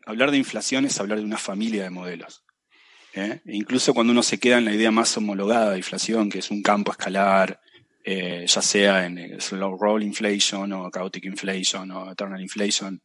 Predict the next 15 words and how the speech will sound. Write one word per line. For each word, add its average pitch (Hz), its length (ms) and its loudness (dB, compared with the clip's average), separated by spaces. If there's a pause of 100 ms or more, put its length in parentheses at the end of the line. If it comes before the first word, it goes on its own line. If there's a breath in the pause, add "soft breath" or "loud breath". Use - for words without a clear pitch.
(460 soft breath)
encima 143 500 4
eso 135 160 0
es - 240 0
a 110 140 0
su - 160 -2
vez 127 200 2
un 127 140 2
subconjunto 113 1000 0
de 104 60 -4
modelos 107 300 -2
mucho 113 260 -2
más 107 200 -2
amplios, 104 640 -8
¿no? - 180 -12 (800)
Eh, 107 440 -12